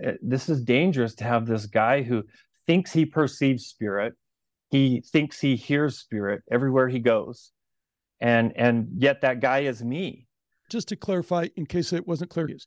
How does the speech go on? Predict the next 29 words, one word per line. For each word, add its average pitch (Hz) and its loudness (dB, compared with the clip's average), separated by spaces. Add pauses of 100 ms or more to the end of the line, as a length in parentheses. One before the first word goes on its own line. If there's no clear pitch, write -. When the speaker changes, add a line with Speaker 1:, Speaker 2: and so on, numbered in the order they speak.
(360)
Speaker 2:
you 202 2
have 202 4
this 180 2 (460)
i-, 190 -6
in-, 185 -6 (120)
incredible 180 0 (160)
near-death 170 0
experience, 160 -6
like 151 -2
you - -10
said, 135 -2
after 143 -4
you're 220 -4
dead. 151 -2
I - -10
mean, 160 -4
you 214 0
are 190 2
completely 196 -6
dead, 165 0
cold, 175 2 (500)
rigor 175 0
mortis 185 2
is 170 -6
setting 180 0 (100)
in. 196 -2
<laughs> - -4
Speaker 1:
Yep. 151 4 (100)
Speaker 2:
Literally, 262 2